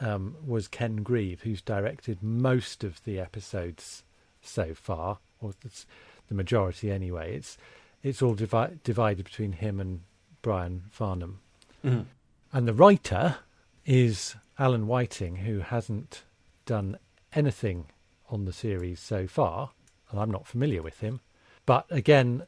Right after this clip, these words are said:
Speaker 1: like some of the early ones by Duncan Gould, it's from a story by Brian Clemens.
Speaker 2: Yeah, I saw that part. I didn't catch the writer's name, but I saw the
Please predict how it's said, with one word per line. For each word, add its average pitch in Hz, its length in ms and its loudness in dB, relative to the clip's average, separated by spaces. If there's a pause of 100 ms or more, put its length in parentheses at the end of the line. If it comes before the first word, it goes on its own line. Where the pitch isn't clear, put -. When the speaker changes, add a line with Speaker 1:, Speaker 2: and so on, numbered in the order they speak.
Speaker 1:
like 117 360 -2
some 123 120 -4
of 110 60 -2
the 113 100 0
early 110 220 0
ones 104 320 -2
by 104 220 -4
Duncan 104 400 -4
Gould, 110 320 2
it's - 120 -10
from 107 200 -4
a 101 40 -4
story 120 540 4
by 101 220 0
Brian 92 340 0
Clemens. 90 640 -4
Speaker 2:
Yeah, 117 180 0
I 113 60 2
saw 117 280 2
that 110 260 2
part. 104 240 -8
I 180 60 -8
didn't 120 260 -4
catch 117 240 -4
the 120 80 -4
writer's 104 360 -4
name, 113 160 -8
but 101 120 -10
I - 20 -10
saw 104 300 -8
the 104 100 -8